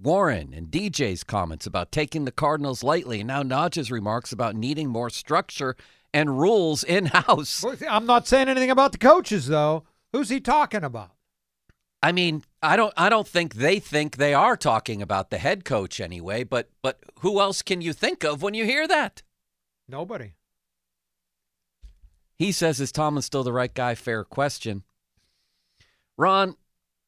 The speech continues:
Speaker 1: I just saw somebody in the hallway. I said, "You had to bet right now Tomlin coming back." He said, "Yes." I, I, I agree with that. I actually think,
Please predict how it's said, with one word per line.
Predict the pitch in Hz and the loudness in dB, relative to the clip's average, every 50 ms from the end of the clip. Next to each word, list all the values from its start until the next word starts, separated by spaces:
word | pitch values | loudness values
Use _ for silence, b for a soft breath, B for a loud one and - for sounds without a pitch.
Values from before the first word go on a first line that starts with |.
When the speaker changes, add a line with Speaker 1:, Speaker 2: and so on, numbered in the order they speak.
| _ _ _ _ _ | _ _ _ _ _
Speaker 1:
I | - 147 | -6 -6
just | 147 160 180 - | -2 -2 -2 -2
saw | - 175 160 147 | 2 2 2 2
somebody | - - 156 139 143 135 135 127 | 2 0 0 0 0 0 -2 -2
in | 120 | -2
the | 117 110 | -2 0
hallway. | 113 117 117 113 117 113 113 | 0 0 0 0 0 0 2
I | 110 107 | 0 0
said, | 104 - - 117 110 110 101 90 - _ _ _ _ - - | -2 -2 -2 0 0 0 -2 -4 -12 _ _ _ _ -6 -2
"You | 123 | -2
had | 127 110 | 0 0
to | 104 87 | -2 0
bet | - 117 113 - | 0 0 0 0
right | 107 104 101 - | -2 -2 -2 -2
now | - 104 95 98 | -6 -6 -6 -6
Tomlin | 95 - - 104 101 98 95 82 | -6 -4 -4 -4 -2 -4 -6 -6
coming | - 101 90 90 82 | -6 -6 -6 -6 -6
back." | 73 82 82 85 - | -8 -8 -8 -8 -10
He | - 92 82 | -12 -12 -10
said, | - - - 78 71 69 | -10 -8 -8 -8 -8 -10
"Yes." | 76 73 71 - - - - - | -12 -12 -12 -12 -14 -16 -14 -10
I, | - 123 - - | -8 -8 -6 -2
I, | 117 123 - - - | -4 -4 -4 -2 0
I | 110 135 | 0 2
agree | 160 156 107 101 107 123 | 2 0 0 0 0 0
with | 127 117 - - | 0 -2 -4 -6
that. | 87 80 82 - _ _ - | -6 -6 -6 -8 _ _ -6
I | 110 120 123 | -2 -2 0
actually | 135 139 - - 123 104 | -2 -2 -4 -4 -4 -4
think, | 92 - 113 104 95 - | -4 -4 -6 -6 -6 -8